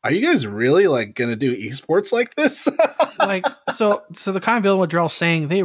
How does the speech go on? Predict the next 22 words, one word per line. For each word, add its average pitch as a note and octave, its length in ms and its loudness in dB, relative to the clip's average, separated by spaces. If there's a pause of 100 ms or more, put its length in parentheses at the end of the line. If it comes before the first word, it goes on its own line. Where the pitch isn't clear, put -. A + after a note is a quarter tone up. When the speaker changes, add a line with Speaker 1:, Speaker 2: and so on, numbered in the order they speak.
Speaker 2:
they E3 160 -4
just B3 220 -2
rattled D#3+ 300 0
off, D#3 480 0
like, C#3+ 180 -6
four F3 320 2
awards D3+ 680 -2 (440)
back E3+ 200 0
to E3 60 -8
back D#3+ 180 0
to D3+ 60 -10
back C#3+ 140 -2
to C#3+ 60 -12
back. C3+ 220 -8 (500)
Speaker 1:
Right. F#2 240 0 (640)
Speaker 2:
It - 920 -6
was E3+ 100 -2
the E3+ 80 -4
Speaker 1:
Right. G#3 80 -2
Speaker 2:
esports D3 220 -4
Speaker 1:
Yeah. B2 400 2
Speaker 2:
section. - 100 -20